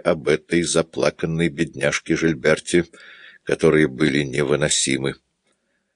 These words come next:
Ты не находишь, что в ней что-то есть от Рошели? Меня действительно поражало неопределённое сходство, которое, по крайней мере, теперь стало заметным.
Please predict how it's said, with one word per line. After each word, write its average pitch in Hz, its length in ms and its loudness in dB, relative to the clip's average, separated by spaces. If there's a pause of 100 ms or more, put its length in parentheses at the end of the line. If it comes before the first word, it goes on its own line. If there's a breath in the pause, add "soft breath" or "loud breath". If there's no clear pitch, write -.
(540)
Ты 135 260 6
не 127 140 6
находишь, 156 640 4 (280)
что - 260 2
в 92 80 2
ней 98 160 4
что-то - 480 0
есть 76 400 2
от - 200 -2
Рошели? - 680 -4 (1600)
Меня 131 480 4 (400)
действительно 107 880 2
поражало 92 640 4
неопределённое 87 920 2
сходство, - 720 2 (800)
которое, 76 440 2
по 82 160 0
крайней 82 340 2
мере, 73 240 0
теперь 117 540 2 (500)
стало 71 460 0
заметным. 82 680 -2